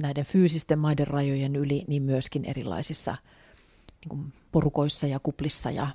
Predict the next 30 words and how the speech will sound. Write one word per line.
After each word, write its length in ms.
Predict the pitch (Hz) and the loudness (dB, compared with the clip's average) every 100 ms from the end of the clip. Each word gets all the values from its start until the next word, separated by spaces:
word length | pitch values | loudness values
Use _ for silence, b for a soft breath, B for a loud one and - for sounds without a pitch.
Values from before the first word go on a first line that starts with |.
| - - | -8 -14
ja 80 | - | -8
sä 140 | 151 147 | -4 -4
voit 140 | 147 | -2
rakentaa 380 | 156 151 147 143 | -2 0 -2 -2
itsellesi 400 | 143 - 131 147 | -4 -6 -2 -2
oman 180 | 131 135 | 0 0
kuplan 360 | 139 - 131 | 0 -2 -4
ja 80 | 135 | -2
löytää 300 | 135 131 131 | 0 0 -4
siihen 340 | - 127 135 139 | -4 -4 -4 -4
netin 260 | 131 135 | -4 -6
kautta 320 | - 143 - | -4 -6 -4
muita 260 | 135 135 - - - | -2 -2 -4 -10 -2
samanmielisiä 800 | - 156 143 151 135 139 - 139 | 4 6 6 4 4 2 2 2
ja 180 | 147 143 - | 0 -6 -6
sitten 320 | - - 143 | -4 -2 0
te 80 | - | 0
ootte 260 | 151 - | 0 -2
siinä. 300 | - - 151 - B B B B B B - | -2 -2 -4 -8 B B B B B B 0
Ja 100 | 170 | 4
se 120 | 196 | 6
on 100 | 185 | 6
oikeastaan 440 | 180 180 - 180 | 4 0 0 2
sääli, 340 | 180 214 175 143 | 4 4 4 2
että 160 | 135 | 0
me 60 | 151 | 0
eriydytään 600 | 165 160 143 143 - 151 | 2 2 -2 -4 -8 -6
tällä 220 | - 147 - | -6 -6 -6
tavalla. 360 | 147 - 80 | -6 -4 -4
Ja, 160 | 101 | -4